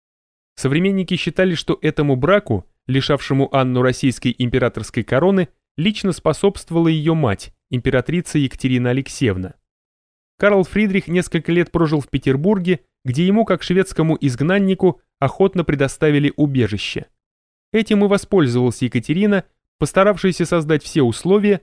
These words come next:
для сближения своей старшей дочери и этого принца. Елизавета Петровна, так же как её старшая сестра, родилась ещё до официального брака Петра и Екатерины.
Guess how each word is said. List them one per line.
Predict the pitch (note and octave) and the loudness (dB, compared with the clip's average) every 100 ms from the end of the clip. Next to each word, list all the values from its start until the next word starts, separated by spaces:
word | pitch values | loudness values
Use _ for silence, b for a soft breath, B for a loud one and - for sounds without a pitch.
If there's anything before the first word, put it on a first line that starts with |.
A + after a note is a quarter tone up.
| _ | _
для | B2+ C#3+ | -4 -2
сближения | C3 C3+ B2+ D3+ F3 D#3 | 0 2 2 2 0 0
своей | D3 C#3 C3+ | 0 0 0
старшей | - C#3 - A#2+ | 0 -2 0 -4
дочери | A2 E3+ G3 F3+ F#3 - _ | 0 0 0 0 0 -4 _
и | D3 B2+ | 0 0
этого | - B2+ | 0 -2
принца. | B2 C3+ G#2 F#2 - - _ _ _ _ _ _ _ _ _ _ _ _ _ _ _ | -2 -2 -2 -4 -12 -18 _ _ _ _ _ _ _ _ _ _ _ _ _ _ _
Елизавета | A#2 C#3 C3+ D#3+ F3+ D3+ | -2 0 0 -2 -2 -6
Петровна, | E3 G3+ G3 B2 F2 - _ _ | -2 0 0 0 -4 -8 _ _
так | C3+ A#2 | -2 -2
же | A#2 | -2
как | B2 B2 | -4 -2
её | A#2+ B2 | -2 -2
старшая | - B2 A2 - A#2 | 0 -2 0 -2 -4
сестра, | - A2+ - C#3 F3 - _ _ | -2 -6 -4 -2 -2 -4 _ _
родилась | A2+ B2+ F3 A3 - | -4 0 0 -2 -4
ещё | D3+ D3+ - G3 | -6 -4 -2 0
до | E3+ | 0
официального | - A#2+ D3+ D#3 C#3 A#2+ | -2 -4 -2 -2 0 0
брака | A2+ C3 - A#2+ | 0 0 0 -4
Петра | A#2 A#2+ A#2+ | -6 -2 -2
и | - A2+ | -2 -4
Екатерины. | A2 A2+ A2 A#2+ G#2+ E2+ E2 | -4 -6 -4 -2 -2 -4 -10